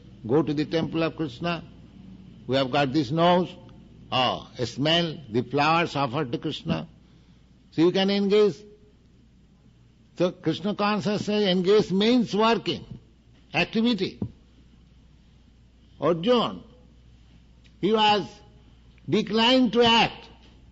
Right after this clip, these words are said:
And Krishna was infusing him, ah, to act.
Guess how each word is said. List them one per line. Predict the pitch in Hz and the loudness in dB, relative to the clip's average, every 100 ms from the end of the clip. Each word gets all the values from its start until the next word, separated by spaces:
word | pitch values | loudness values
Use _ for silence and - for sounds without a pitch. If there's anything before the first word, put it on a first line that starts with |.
| - - - | -20 -20 -8
And | 143 139 | -6 0
Krishna | 208 - 220 | 0 0 0
was | 226 220 202 | 2 2 2
infusing | 220 190 165 262 254 240 | 2 2 2 2 4 2
him, | 165 101 - - - - - - - - - - - - - - | 0 -6 -14 -20 -20 -20 -20 -20 -20 -20 -20 -20 -20 -20 -20 -8
ah, | 139 160 98 - - - - - | -4 -4 -6 -12 -20 -20 -20 -4
to | 202 | 2
act. | 247 240 165 - | 4 2 0 -6